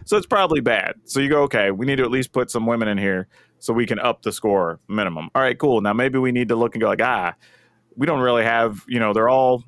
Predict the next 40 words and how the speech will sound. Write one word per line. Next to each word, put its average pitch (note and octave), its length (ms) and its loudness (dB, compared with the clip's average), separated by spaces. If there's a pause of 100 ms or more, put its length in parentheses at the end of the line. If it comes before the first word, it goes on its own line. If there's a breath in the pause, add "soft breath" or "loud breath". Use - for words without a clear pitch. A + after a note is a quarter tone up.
fair C3 300 2
skinned. G#2+ 480 -2 (180)
All F#3 80 2
right, D#3+ 240 2
maybe C#3+ 220 0
we C#3+ 100 0
need C#3 180 -2
to C3 300 2 (440)
have C#3+ 300 0
a A#2+ 540 2
South B2 320 -2
American A2+ 400 -2
character. G2+ 440 -2
Maybe A2 200 -2
we A#2 100 0
need A2+ 160 -2
an G#2 60 -2
African G#2 400 -2
character. F#2+ 380 0
All F#2+ 60 2
right, F#2 160 0
cool. A2+ 220 0
We F#2+ 100 -4
got A2 200 0
that." F#2+ 260 -2 (560 soft breath)
You C3 140 0
know, A#2 140 2
and C3+ 240 0
then F3+ 140 0
you D#3 120 0
look C#3+ 160 0
and C#3 80 -2
go, C#3 80 2
"Okay, B2+ 160 0
now D#3 180 0
our D#3 100 4
average B2+ 300 0
score A#2+ 240 2
is, G#2 80 0
like, G2+ 220 0